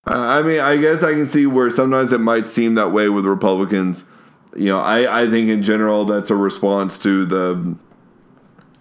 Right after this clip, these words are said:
uh, you know, the overreach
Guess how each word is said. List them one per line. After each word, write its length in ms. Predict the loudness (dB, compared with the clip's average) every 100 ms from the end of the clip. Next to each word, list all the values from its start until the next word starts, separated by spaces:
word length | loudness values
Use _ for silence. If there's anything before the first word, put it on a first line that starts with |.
| -6
uh, 460 | -4 -2 -4 -6 -12 -20 -20 -20 _ -8
you 80 | -4
know, 100 | -2
the 140 | 0
overreach 1000 | 2 2 2 0 0 -2 -4 -8 -10